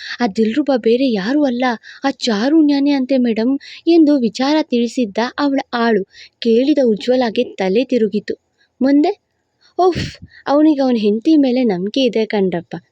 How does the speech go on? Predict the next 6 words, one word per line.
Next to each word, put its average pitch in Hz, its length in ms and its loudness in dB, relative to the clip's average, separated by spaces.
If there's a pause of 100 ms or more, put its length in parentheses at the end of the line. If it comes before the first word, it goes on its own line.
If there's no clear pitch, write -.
ಸೀಕ್ರೆಟ್ 330 580 0
ಆಗಿ 262 200 -4
ಪತ್ತೆಗಾರಿಕೆ 240 800 -2
ಮಾಡ್ತಿದ್ದಾರೆ 202 640 -2
ಅಸುರ 196 380 -4
ಮಹಾರಾಜರು. 180 640 -4